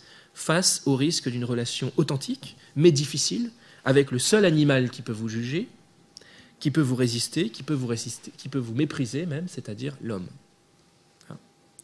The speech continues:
Personne ne m'a comprise, personne ne m'a aimé comme Freddy. C'est sûr.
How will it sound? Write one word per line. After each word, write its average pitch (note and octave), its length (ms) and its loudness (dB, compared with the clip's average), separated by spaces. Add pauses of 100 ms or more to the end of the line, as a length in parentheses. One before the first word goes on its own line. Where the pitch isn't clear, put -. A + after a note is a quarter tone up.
(380)
Personne C#3+ 460 -4
ne A#2+ 60 -6
m'a A2+ 100 -4
comprise, A#2+ 580 -10
personne B2+ 440 -8
ne A2+ 40 -6
m'a G#2+ 140 -6
aimé A2 160 -8
comme G#2 180 -12
Freddy. A#2 340 -14 (840)
C'est A#2+ 80 -6
sûr. - 200 -12